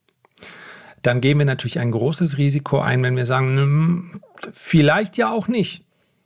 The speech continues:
Denn dieses Rad lässt sich dann nicht mehr zurückdrehen. Und ich weiß, dass es ganz, ganz viele Skeptiker gibt, teilweise gut bezahlte, teilweise aber auch viele Skeptiker aus einer Überzeugung heraus.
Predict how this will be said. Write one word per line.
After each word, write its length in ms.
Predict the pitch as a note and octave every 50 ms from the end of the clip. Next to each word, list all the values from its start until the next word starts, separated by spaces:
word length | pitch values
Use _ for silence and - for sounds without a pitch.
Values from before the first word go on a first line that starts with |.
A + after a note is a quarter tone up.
| _ _ _ _ - - _
Denn 240 | - B2+ C3 B2 B2+
dieses 340 | A#2+ D#3+ D#3+ F#3 E3 C3+ B2+
Rad 240 | B2 A#2+ C3+ D3 -
lässt 300 | C3+ C3 C3 - - -
sich 160 | C#3+ C3 -
dann 180 | - B2 A#2+ A#2
nicht 240 | B2+ A#2 - -
mehr 140 | - B2+ A#2+
zurückdrehen. 680 | - - A#2+ C3 D3 - - - - G#2+ - C#3 C3 - _ - - - - - - -
Und 200 | - D3 C#3+ D3+
ich 200 | C3+ A2+ - B2
weiß, 440 | F#3+ C4 C#4+ A3+ - - - - _ _ _
dass 180 | - B2+ A#2+ B2+
es 160 | C3 - -
ganz, 280 | - C#3+ F3 A3 G3+ -
ganz 220 | - F3 E3 -
viele 220 | - E3 C#3 C3+ A#2+
Skeptiker 580 | - - F#3 G3 - - - B2+ - A2+ A2+
gibt, 240 | G2+ G#2 - - - - _ - _ _ -
teilweise 840 | - A#2 A#2 B2 C#3 C#3 C#3+ C3+ C#3 C#3 C#3 C#3+ A#2+ C3 C#3+ C3
gut 480 | B2 A#2+ A2 - D#3+ A3+ A#3 - - -
bezahlte, 680 | D#3 C#3 - - C#3+ B2+ A#2+ C3 C#3 C#3 G3 A#3 B3+ - _ _ - - - - - - - -
teilweise 680 | - C3+ B2+ C3+ F3 G#3 G#3+ G#3 G3+ G3 F#3+ F#3 G3
aber 160 | F3 E3 D3+
auch 140 | C#3+ C#3 -
viele 320 | - - F#3 G#3 G#3 G3+ F#3
Skeptiker 560 | F3+ - D3+ D3 D3 - E3 D3 D#3 D3 D3+
aus 160 | - C#3 -
einer 220 | D3+ C#3 C3+ C3+
Überzeugung 680 | D#3+ E3+ C#3 D3+ D3 - - F#3+ G3+ G3 D3+ C3+ A#2+ A2
heraus. 440 | A2+ G#2+ - G#2 G#2 - - -